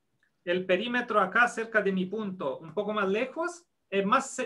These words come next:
más pequeño que dos pi griego, más pequeño que una circunferencia. Y si el, la curvatura es negativa, significa que el volumen es más largo que una circunferencia,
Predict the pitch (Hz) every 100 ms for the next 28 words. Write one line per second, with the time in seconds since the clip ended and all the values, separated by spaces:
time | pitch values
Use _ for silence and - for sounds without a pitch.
0 | - 220 233 214 190 269 277 285 285 220
1 | 240 - 247 196 143 135 196 - 185 226
2 | 233 226 214 202 202 202 190 165 131 -
3 | - _ _ _ _ _ _ - 190 185
4 | 214 202 196 185 185 185 190 240 226 202
5 | 180 233 269 302 302 214 202 233 240 220
6 | 208 202 247 226 208 196 196 226 220 240
7 | 240 247 220 214 190 196 190 185 185 131
8 | - 139